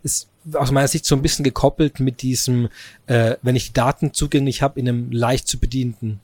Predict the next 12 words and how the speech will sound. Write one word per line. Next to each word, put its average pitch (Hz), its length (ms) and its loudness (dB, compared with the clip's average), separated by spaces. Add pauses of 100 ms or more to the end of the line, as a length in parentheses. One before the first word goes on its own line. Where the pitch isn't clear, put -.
(140)
Werkzeug, 127 540 0
das - 180 -2
Planung 123 380 2
und 120 60 -4
Analyse 120 400 0
schon 110 160 -2
zusammenbringt, 135 720 -4 (340)
dann 117 260 0 (220)
würde 147 180 2
ich 135 80 -2
mal 131 120 2
unterstellen, 127 640 0